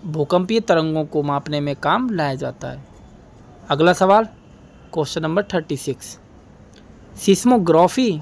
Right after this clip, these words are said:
किसका विज्ञान है? तो सीस्मोग्राफी किसका है? right answer option number बी, भूकंप का मापक यंत्र है। नेक्स्ट है, संसार का सर्वाधिक सक्रिय ज्वालामुखी कौन सा है?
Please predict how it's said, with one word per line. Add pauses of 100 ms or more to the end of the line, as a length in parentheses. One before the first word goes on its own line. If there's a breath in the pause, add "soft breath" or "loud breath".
(120)
किसका
विज्ञान
है? (840)
तो
सीस्मोग्राफी
किसका
है? (580)
right
answer
option
number
बी,
भूकंप (1500)
का
मापक
यंत्र
है।
नेक्स्ट
है, (1000 loud breath)
संसार
का
सर्वाधिक
सक्रिय
ज्वालामुखी
कौन
सा
है?